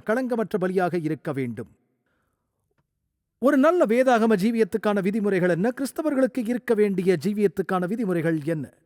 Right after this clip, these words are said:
நாம் அனைவரும் பின்பற்ற வேண்டிய எளிய கொள்கைகள். ஒன்று கொரிந்தியர் பத்து முப்பத்தி ஒன்றாவது வசனம், "ஆகையால் நீங்கள் புசித்தாலும் குடித்தாலும் எதை செய்தாலும் எல்லாவற்றையும் தேவனுடைய மகிமைக்கென்று செய்யுங்கள்." எனக்கு உதவுங்கள்.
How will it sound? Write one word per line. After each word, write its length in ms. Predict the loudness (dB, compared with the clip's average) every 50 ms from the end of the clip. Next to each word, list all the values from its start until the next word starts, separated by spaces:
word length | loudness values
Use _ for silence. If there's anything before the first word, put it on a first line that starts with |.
| _ _ _ _ _ _ _ _ _ _
நாம் 180 | 0 2 2
அனைவரும் 360 | 2 2 2 2 2 0 0 0
பின்பற்ற 380 | 0 -2 0 -2 -2 0 0
வேண்டிய 260 | 0 2 2 2 2
எளிய 320 | 4 4 4 2 2 0 0
கொள்கைகள். 540 | 0 0 -2 0 -2 -4 -4 -8 -14 -18 _ _ _ _ _ _ _ _ 0
ஒன்று 280 | 0 2 2 0 0
கொரிந்தியர் 460 | 2 2 2 2 2 2 2 0 0
பத்து 220 | 0 -2 -4 -2 -2
முப்பத்தி 360 | -4 -2 0 -2 -2 0 -2
ஒன்றாவது 400 | -2 -2 0 0 -2 -2 -2 -2
வசனம், 320 | -4 -4 -6 -6 -10 -10 -12 _ _ _ _ _ _ _ _ _ _ _
"ஆகையால் 500 | 0 0 2 4 4 4 4 4 4 4
நீங்கள் 280 | 2 2 2 2 0 0
புசித்தாலும் 680 | 0 0 0 0 -2 0 0 2 2 4 2 2 0
குடித்தாலும் 680 | -2 -2 -4 -4 -2 0 2 2 2 2 2 0 -2 -4 -6 _ _ _
எதை 260 | 2 4 4 4 2
செய்தாலும் 540 | 2 0 -2 0 2 2 2 2 2 2 0
எல்லாவற்றையும் 600 | 0 0 0 0 0 -2 -2 -4 -4 -4 -4 0
தேவனுடைய 440 | 2 4 4 4 2 0 0 0 0 0
மகிமைக்கென்று 580 | 0 0 0 0 -2 -2 -2 -4 -4 -4 -4 -4
செய்யுங்கள்." 580 | -2 -2 -2 0 -2 -4 -4 -6 -8 -8 -10 -14 _ _ _ _ _ _ _ _
எனக்கு 720 | 0 2 2 2 2 2 2 4 4 4 4 2 0 -4 -8 _ _ _ _
உதவுங்கள். 500 | 0 2 2 2 2 -2 -4 -8 -14 -18